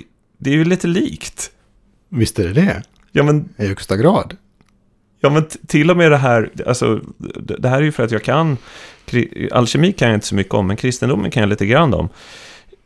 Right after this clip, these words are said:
Speaker 1: Är det inte så att Jesus ska komma tillbaka från öster? Alltså, se mot öster, det är någon sån där term som, som liksom återkommer i kristen terminologi.
Speaker 2: Morgonrodnaden.
Speaker 1: Ja.
Speaker 2: Visst.
Speaker 1: Och det, och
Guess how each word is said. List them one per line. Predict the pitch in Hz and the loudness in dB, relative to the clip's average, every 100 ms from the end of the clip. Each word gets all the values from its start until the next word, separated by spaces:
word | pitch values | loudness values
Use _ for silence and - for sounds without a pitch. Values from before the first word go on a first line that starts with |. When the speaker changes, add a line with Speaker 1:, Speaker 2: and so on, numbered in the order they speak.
| - | 0
Speaker 1:
Är | 127 160 | 4 4
det | |
inte | 196 151 | 4 0
så | - | 0
att | 127 123 | 0 2
Jesus | 131 113 - | 0 0 -4
ska | - - | -4 -4
komma | - 147 | -2 -2
tillbaka | 135 117 135 220 - | 0 2 2 2 -2
från | - 107 | 0 0
öster? | - 190 - - - 120 - _ _ | 2 0 -2 -6 -8 -10 -18 _ _
Alltså, | - - 123 | -8 -4 -2
se | - 156 165 | 0 0 0
mot | 135 | 0
öster, | 151 156 - - 90 | 0 0 -4 -4 0
det | 123 | 0
är | |
någon | 131 127 | 0 -2
sån | 120 101 | -2 -2
där | 85 87 | -2 -4
term | - 139 131 82 | -4 -2 0 -2
som, | 87 95 90 | -2 -4 -4
som | - 101 | -4 -4
liksom | 92 95 | -2 -2
återkommer | 110 101 - 123 139 104 | 0 0 -2 -2 -2 -2
i | |
kristen | - 110 - - 90 | -2 -2 -2 -6 -4
terminologi. | 98 110 135 143 143 | -2 2 6 6 6
Speaker 2:
Morgonrodnaden. | 143 147 160 143 110 110 107 117 - | 8 8 8 8 6 4 2 -8 -4
Speaker 1:
Ja. | - 120 143 151 - _ _ _ _ _ | 2 4 2 -2 -16 _ _ _ _ _
Speaker 2:
Visst. | - 143 - - _ _ _ _ - _ _ _ _ _ _ - | -2 -2 -2 -20 _ _ _ _ -20 _ _ _ _ _ _ -4
Speaker 1:
Och | 147 | 0
det, | 127 135 143 - _ _ | 4 4 4 -4 _ _
och | - 127 | -8 -4